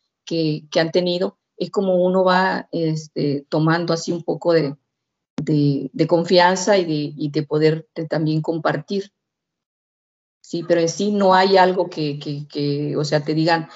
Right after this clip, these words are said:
este, o sea, tú tienes que decir tal cual o cómo, o qué pasó, ¿no? No, no, no, nada más te presentas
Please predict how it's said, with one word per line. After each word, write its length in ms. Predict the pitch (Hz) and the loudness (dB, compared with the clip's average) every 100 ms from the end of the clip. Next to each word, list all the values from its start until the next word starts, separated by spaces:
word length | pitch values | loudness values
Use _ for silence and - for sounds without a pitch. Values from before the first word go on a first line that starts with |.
| - - | -20 -8
este, 680 | 156 151 151 151 147 143 - - - | -4 -4 -2 -2 -2 -4 -6 -14 -12
o 80 | 165 | -6
sea, 320 | 165 156 156 | -2 0 -2
tú 100 | - | -2
tienes 280 | 180 185 190 | 0 0 0
que 120 | 180 | 0
decir 440 | 180 175 180 180 - | 0 0 -2 -2 0
tal 240 | 170 165 | 0 0
cual 340 | 165 160 165 160 | 0 2 2 0
o 100 | 156 | -2
cómo, 400 | - 180 165 - _ _ _ | -4 -4 -6 -8 _ _ _
o 100 | - | -4
qué 120 | 185 | -2
pasó, 420 | 175 165 - 165 147 | 0 0 0 0 0
¿no? 220 | 147 151 | -4 -8
No, 320 | - 202 294 - _ _ _ _ | -8 -4 -4 -6 _ _ _ _
no, 100 | - | -6
no, 340 | 208 220 247 185 | -4 -4 -4 -6
nada 240 | 196 180 | -2 0
más 180 | 180 196 | 0 -2
te 100 | 202 | -2
presentas 600 | 190 180 208 220 247 294 | -2 -2 0 0 0 0